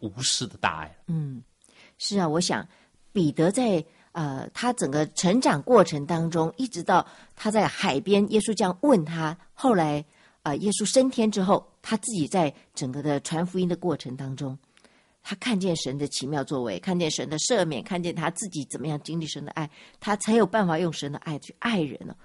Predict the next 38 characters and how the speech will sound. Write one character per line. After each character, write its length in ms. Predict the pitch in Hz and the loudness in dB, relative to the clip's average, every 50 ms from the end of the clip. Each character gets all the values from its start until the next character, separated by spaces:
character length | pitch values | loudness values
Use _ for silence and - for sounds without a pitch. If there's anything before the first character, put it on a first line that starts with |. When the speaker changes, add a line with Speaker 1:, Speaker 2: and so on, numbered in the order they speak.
| - _ _ | -20 _ _
Speaker 2:
如 120 | - 277 | -2 0
果 140 | 294 294 233 | 2 2 2
我 240 | 190 170 160 139 135 | 4 4 4 4 4
自 180 | 135 - - 226 | 2 0 -4 -2
己 160 | 185 156 135 | -2 -2 0
没 120 | 135 190 | 2 4
有 100 | 240 190 | 4 4
经 240 | 160 - 220 214 220 | 4 2 0 0 0
历 40 | 202 | 2
到 140 | 214 202 175 | 2 2 2
神 220 | 170 - 165 156 | 0 -2 -2 0
那 80 | 185 240 | 2 2
样 100 | 226 190 | 2 2
的 60 | - | 0
爱， 240 | - - 233 202 175 - - _ _ _ _ _ | 0 0 0 0 0 -2 -10 _ _ _ _ _
我， 180 | - - 131 135 - _ - | -10 -8 -8 -8 -8 _ -2
我 80 | - 180 | 0 2
想 180 | 175 185 143 | 2 2 0
我 120 | 135 151 190 | 2 2 2
也 80 | 170 | 2
是 120 | 147 - 170 | 2 0 -4
很 240 | - - 156 135 | -4 -2 -2 0
难 220 | 127 117 107 139 165 | 0 0 0 -2 0
这 100 | - 262 | 2 4
样 140 | 240 185 151 | 4 4 2
子 80 | 139 135 | 0 -6
去 120 | - - 196 | -6 -6 -4
爱 200 | - - 190 165 | 0 2 2 2
一 80 | 170 | 2
个 80 | 165 156 | 0 -4
不 160 | - - - - | -8 -10 -12 -12
可 140 | - - - | -8 -8 -4
爱 160 | - - 135 | -2 -2 -2
的 140 | 120 - - | -2 -4 -10
人 80 | - - - - | -16 -16 -18 -16
的。 80 | - - | -8 -6
Speaker 1:
没 100 | 117 120 | -6 -6
错， 260 | - - 117 98 - | -4 -6 -8 -8 -8